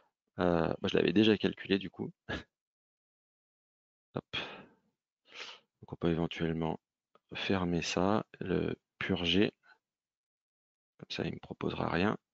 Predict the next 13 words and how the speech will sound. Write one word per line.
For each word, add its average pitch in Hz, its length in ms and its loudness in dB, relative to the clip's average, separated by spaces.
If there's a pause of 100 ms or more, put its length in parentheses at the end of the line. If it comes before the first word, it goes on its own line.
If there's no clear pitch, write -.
(720)
Hop, - 180 -6 (540)
voilà. - 320 -4 (1700)
On 95 60 -2
va 87 80 2
relancer 82 320 2
l'export. 113 540 0 (4000)
Donc 131 180 6
là, 175 80 12
il 175 80 12
va 156 80 12
exporter 135 560 6
du 104 100 -4
coup 127 300 4